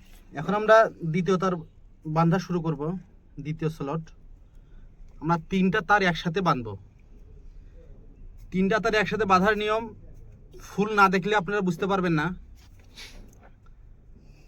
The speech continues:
ছয় নম্বর স্লট পর্যন্ত অবশ্যই, অবশ্যই দেখা লাগবে,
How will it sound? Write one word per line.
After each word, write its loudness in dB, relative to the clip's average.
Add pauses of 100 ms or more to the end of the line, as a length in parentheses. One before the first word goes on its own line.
(120)
ছয় 2
নম্বর 0
স্লট 2
পর্যন্ত 0 (1160)
অবশ্যই, 4
অবশ্যই 2
দেখা 2
লাগবে, -4